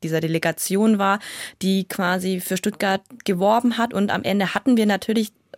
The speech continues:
diesen Zuschlag bekommen und es war natürlich total toll, da mit dabei zu sein, das mitzuerleben und quasi da wurde der Grundstein dafür gelegt, dass, äh, zweitausendneunzehn eben die Weltmeisterschaften in Stuttgart stattfinden.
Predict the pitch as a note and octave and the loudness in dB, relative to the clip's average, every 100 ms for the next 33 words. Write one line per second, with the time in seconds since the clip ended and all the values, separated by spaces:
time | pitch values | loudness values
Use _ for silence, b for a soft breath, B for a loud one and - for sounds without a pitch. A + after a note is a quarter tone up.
0 | _ F#3+ F#3 G3 - A3+ A3 G3 - - | _ -4 0 0 0 0 0 -2 -4 -4
1 | - G#3+ G#3+ G3 F3+ F3 F#3 F3 F#3+ F#3+ | 2 4 4 2 0 0 0 -2 -4 -4
2 | - G3 F#3+ - A#3 C#4 B B B B | -4 -2 -2 0 0 0 B B B B
3 | B - F#3 F#3 F#3+ F3+ G3 G3 F#3+ F#3+ | B -2 2 4 4 2 2 0 0 0
4 | F#3 G#3+ - G3+ G3 G3+ F#3 F#3+ - F#3+ | 2 0 2 2 2 2 2 0 0 -2
5 | F#3 F3+ F#3 F#3+ G3+ F#3 E3+ - G3+ - | 0 0 0 0 0 0 -2 0 0 0
6 | F#3 F3 F3+ F#3+ F3 E3 G3 G#3+ - E3+ | 0 0 -2 -2 -2 0 0 0 -2 -2
7 | - - F3 E3+ E3+ E3+ E3+ E3 F#3 F3+ | -2 -4 -4 -4 -2 -2 -2 0 0 -2
8 | E3 E3+ E3+ E3 E3 E3 F3 F3 F#3 F3 | -2 -2 -2 -4 -4 -2 -2 -4 -4 -4
9 | E3+ E3 F3+ - E3+ - D#3+ - G3 G3+ | -6 -6 -6 -4 -4 -4 -4 -4 -2 0
10 | G#3+ | 0